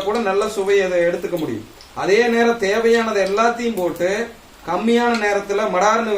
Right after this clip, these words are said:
அதிகமான சூட்ல போட்டு வச்சு லேப்புனீங்கன்னா சுவை கம்மி தான் ஆகுமே ஒழிய அத்தனை போட்டதுல பிரயோஜனத்தை எடுத்துக்க முடியாது. தொண்ணூறு சதவீதத்துக்கு இது பொருந்தும். மீதி எக்ஸெப்ஷன் எல்லாம் என்னங்கிறத அப்புறம் பார்க்கலாம். இப்ப வந்து பாத்தீங்கன்னா எண்ணெய் காஞ்சாச்சு. இப்ப நம்ம முதல்ல என்ன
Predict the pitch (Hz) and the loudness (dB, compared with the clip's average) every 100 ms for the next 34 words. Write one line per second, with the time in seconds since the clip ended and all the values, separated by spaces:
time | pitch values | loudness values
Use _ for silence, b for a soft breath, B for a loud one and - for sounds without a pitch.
0 | 180 180 208 208 214 208 - 175 175 160 | 0 0 -4 -2 -2 -4 -6 -4 -2 -2
1 | 160 208 208 196 180 185 196 175 180 202 | -4 -6 -6 -4 -4 -2 -4 -4 -6 -2
2 | 180 190 185 180 180 220 294 - - - | 0 0 -2 -4 -2 -4 -6 -10 -20 -20
3 | - - - - - 170 220 - 165 185 | -20 -20 -20 -14 -10 -6 -6 -6 -6 -4
4 | 208 208 190 180 180 170 160 185 202 - | -4 0 0 0 -2 -2 -2 -2 -4 -2
5 | 180 165 - 180 180 170 196 160 175 175 | -4 -4 -4 -4 -4 -8 -8 -4 -2 -2
6 | 170 170 156 160 160 156 151 143 139 262 | -4 -8 -8 -8 -8 -6 -2 -2 -2 -4
7 | - - - - - 165 190 220 214 185 | -8 -18 -20 -20 -10 -6 -4 -2 -2 0
8 | 185 214 226 208 185 170 165 175 175 190 | 0 0 -2 -4 -6 -8 -6 -4 -4 -4
9 | 277 156 170 196 185 160 - 196 - 185 | -6 -6 -6 -4 -4 -4 -4 -8 -6 -8
10 | 170 190 170 175 160 165 196 156 147 139 | -4 -4 -2 -2 -4 -4 -4 -4 -4 -6
11 | 131 117 - 165 165 156 180 170 160 160 | -8 -12 -10 -8 -4 -2 -2 -4 -6 -4
12 | 190 151 170 160 147 151 143 127 214 - | -4 -2 -4 -4 -4 -4 -4 -4 -6 -6
13 | - - - - 160 165 156 151 180 170 | -10 -20 -20 -12 -8 -4 -2 -2 -2 -2
14 | 165 | -4